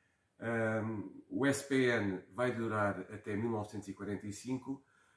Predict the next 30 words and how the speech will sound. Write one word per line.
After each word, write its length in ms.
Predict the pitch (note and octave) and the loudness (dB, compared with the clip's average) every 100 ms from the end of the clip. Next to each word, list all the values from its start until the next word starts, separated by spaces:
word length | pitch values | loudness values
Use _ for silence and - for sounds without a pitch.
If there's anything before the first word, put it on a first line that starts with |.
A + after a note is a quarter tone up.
| _ | _
data, 640 | B2 B2 B2+ - B2+ A#2+ - - | 0 0 0 -2 -2 -2 -6 -8
ahm, 680 | G2+ G2 F#2+ F#2+ F#2 E2+ - | -4 -2 -2 -4 -6 -8 -12
em 220 | A2+ A#2 A2+ | -6 -6 -6
que 300 | A#2+ A#2+ A#2 | -4 -4 -4
surge 520 | - A#2+ A2+ G2+ - | -6 -6 -6 -8 -6
o 240 | A#2 A#2 A#2 | -4 -4 -6
Secretariado 680 | - - F#2 G#2 G#2 G2 | -10 -8 -4 0 2 2
Nacional 400 | G#2+ G#2 G2+ F#2 | -2 -4 -4 -2
de 100 | F#2+ | -4
Informação 720 | G#2 F#2+ G#2+ G#2 A2 G#2+ A#2 - _ _ _ _ - | -8 -6 -6 -4 -2 -2 -2 -6 _ _ _ _ -12
e 120 | A2 | -12
que, 520 | - - B2 A#2+ A#2+ - | -12 -4 -2 -2 -4 -2
ah, 260 | A2+ A2 | 0 0
vai, 400 | G2 C3 B2 G2 - | 2 4 4 2 -2
ah, 360 | G2+ G2 F#2 F2+ - - | -2 -2 -2 -6 -12 -4
prolongar-se 680 | C#3 B2+ A2+ A2+ A2+ - | 2 4 4 4 2 -2
até 140 | G2+ A#2 | -4 -2
ao 140 | G#2+ | -2
vinte 140 | A#2 A2 | -2 -6
e 40 | |
cinco 160 | A#2 G2+ | -6 -6
de 60 | |
abril 160 | G#2 G#2+ | -4 -2
de 60 | G2+ | 0
mil 80 | |
novecentos 300 | G2+ A2+ G2+ | -2 -4 -8
e 20 | - | -8
setenta 300 | - G2 G2+ | -8 -8 -6
e 20 | |
quatro, 360 | - A2 - | -2 -2 -4